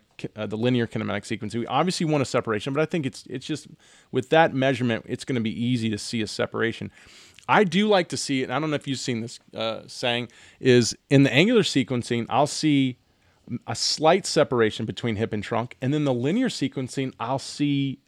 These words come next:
a negative separation. So it's moving linear, peaking before the hips do, but angular, it's rotating after. It's wild. And, and that's where I need more time to really understand, maybe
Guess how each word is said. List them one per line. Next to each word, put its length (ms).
a 80
negative 420
separation. 600
So 300
it's 260
moving 640
linear, 560
peaking 580
before 440
the 140
hips 320
do, 320
but 200
angular, 580
it's 260
rotating 680
after. 420
It's 160
wild. 600
And, 180
and 180
that's 180
where 80
I 40
need 140
more 180
time 440
to 60
really 280
understand, 880
maybe 380